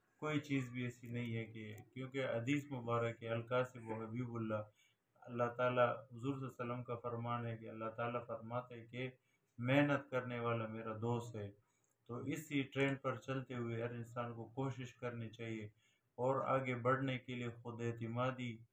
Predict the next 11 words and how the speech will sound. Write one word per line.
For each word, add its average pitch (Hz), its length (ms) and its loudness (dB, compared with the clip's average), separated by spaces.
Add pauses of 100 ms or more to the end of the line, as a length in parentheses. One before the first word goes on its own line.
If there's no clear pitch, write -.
(400)
का 117 100 0
होना 139 380 6
बहुत 123 380 0
ज़्यादा 113 300 0
ज़रूरी 110 540 -4
है 107 100 -6
कि 110 120 -8
आपका 117 300 -4
इरादा 120 400 4
मजबूत 113 640 -4
हो। 113 340 -8